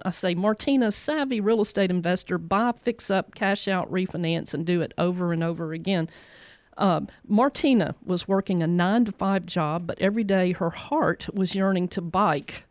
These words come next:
across Europe with friends and sail into adventures around the world.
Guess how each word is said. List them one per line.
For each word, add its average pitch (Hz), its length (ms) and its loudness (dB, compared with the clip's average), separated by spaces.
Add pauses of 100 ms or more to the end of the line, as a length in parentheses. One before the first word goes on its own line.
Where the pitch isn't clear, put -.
across 185 480 0
Europe 170 320 0 (180)
with 196 160 0
friends 196 480 2
and 156 140 -2
sail 214 540 2
into 190 360 2
adventures 175 560 0
around 156 280 -2
the 151 80 -6
world. 156 360 -4